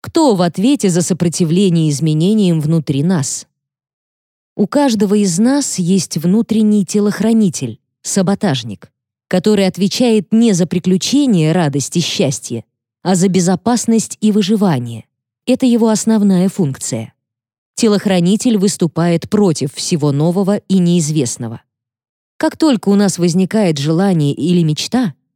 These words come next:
телохранитель посылает нам вопросы. "Как это должно работать? Зачем тебе это делать? Чего ты себе надумал? Как ты себе это представляешь?"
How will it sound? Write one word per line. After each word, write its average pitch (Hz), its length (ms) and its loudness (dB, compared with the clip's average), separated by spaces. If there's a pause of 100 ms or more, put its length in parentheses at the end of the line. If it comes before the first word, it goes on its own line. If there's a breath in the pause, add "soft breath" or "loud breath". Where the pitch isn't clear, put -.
(200)
телохранитель 185 840 0
посылает 170 600 -2
нам 143 180 -2
вопросы. 135 640 -4 (800)
"Как 285 240 0
это 185 140 0
должно 160 400 0
работать? 139 600 -4 (680)
Зачем 185 560 0
тебе 143 320 0
это 143 160 0
делать? 135 500 -4 (600)
Чего 254 320 2
ты 185 100 0
себе 165 320 0
надумал? 156 580 0 (760)
Как 202 240 -2
ты 302 80 0
себе 233 300 0
это 160 340 -2
представляешь?" 175 960 -2